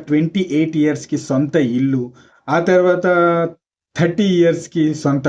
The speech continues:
కారు. So ఇలా లైఫ్ హ్యాపీగా మూవ్ అయిపోతూ ఇప్పటి వరకు ప్రస్తుతానికైతే ఎలాంటి సమస్యలు లేకుండా, ఎలాంటి ప్రాబ్లం లేకుండా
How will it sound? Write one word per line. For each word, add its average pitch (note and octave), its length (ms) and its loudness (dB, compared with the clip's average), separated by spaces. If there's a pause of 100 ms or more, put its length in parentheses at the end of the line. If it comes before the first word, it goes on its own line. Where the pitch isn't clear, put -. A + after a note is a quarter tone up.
(140)
కారు. C3+ 420 0 (460)
So D4+ 120 0 (100)
ఇలా A#3+ 240 4 (100)
లైఫ్ G3 380 -2 (580)
హ్యాపీగా E3+ 560 0 (200)
మూవ్ D3+ 240 2
అయిపోతూ C#3+ 440 -2
ఇప్పటి D#3 340 -6
వరకు D#3 300 -2
ప్రస్తుతానికైతే C3+ 800 -6
ఎలాంటి C3+ 440 -4
సమస్యలు B2 460 -6
లేకుండా, B2 360 -6
ఎలాంటి B2 360 -6
ప్రాబ్లం A2+ 440 -8 (100)
లేకుండా A2 400 -8